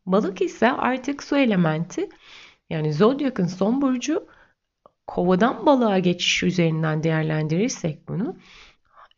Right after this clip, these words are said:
evet, kova bireyselleşmeyi anlatıyor diyemeyeceğim. Aslında burada bir,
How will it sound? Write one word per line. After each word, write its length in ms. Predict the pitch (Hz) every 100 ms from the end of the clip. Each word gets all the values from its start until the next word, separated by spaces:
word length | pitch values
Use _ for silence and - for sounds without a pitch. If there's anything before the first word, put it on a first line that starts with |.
| -
evet, 380 | 226 240 240 - -
kova 440 | 208 208 208 233
bireyselleşmeyi 960 | 185 180 185 185 180 185 196 - 214 220
anlatıyor 760 | - - 208 214 214 - 240 190
diyemeyeceğim. 600 | 202 254 240 175 202 208
Aslında 400 | 170 - 190 180
burada 240 | 180 185
bir, 240 | 185 190